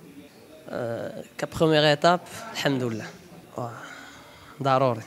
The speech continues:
مهما كاين بخوميغ ترافاي كيكون هكا، دونك حتى اللي جايين غيكونوا ان شاء الله باحترافيه اكثر ويكونوا زوينين.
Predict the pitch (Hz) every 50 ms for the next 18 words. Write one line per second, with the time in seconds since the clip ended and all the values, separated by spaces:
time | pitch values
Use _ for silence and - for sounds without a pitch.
0 | - - - - - 139 127 123 127 139 139 135 - - 135 131 127 120 113 -
1 | - - - - - - - - - 151 139 143 139 135 135 131 123 123 113 101
2 | 117 - - 120 113 - - - - 139 135 135 135 135 131 143 135 - - 143
3 | 135 139 147 151 - - 196 196 - - - - - - - - - - - 139
4 | 131 - - - - 147 143 139 139 127 117 139 131 131 147 151 135 156 160 160
5 | 175 185 185 180 175 - - - 147 147 147 - 156 139 143 139 123 - 131 120
6 | 123 131 131 120 117 113 - - - 127 120 123 120 - - 123 117 - - -
7 | 139 151 147 127 110 107 - 120 113 110 107 110 110 110 107 101